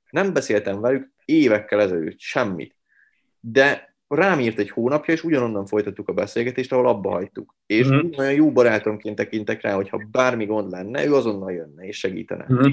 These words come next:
Speaker 1: Attól, hogy nem tartom vele nap mint nap a kapcsolatot. Tehát ez a két véglet kb.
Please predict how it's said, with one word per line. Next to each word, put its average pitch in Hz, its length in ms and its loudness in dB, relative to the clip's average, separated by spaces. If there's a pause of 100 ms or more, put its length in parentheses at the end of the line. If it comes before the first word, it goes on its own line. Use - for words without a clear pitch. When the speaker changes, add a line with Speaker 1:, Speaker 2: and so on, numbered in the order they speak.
Speaker 1:
Attól, 135 380 2
hogy 143 140 0
nem 131 180 -2
tartom 120 340 0
vele 117 140 2
nap 113 260 -4
mint 92 120 -6
nap 92 160 -6
a 90 60 -6
kapcsolatot. - 640 -8 (360)
Tehát 113 180 -4
ez 127 60 -4
a 131 80 -2
két 135 300 0
véglet 95 420 2
kb. 87 460 -4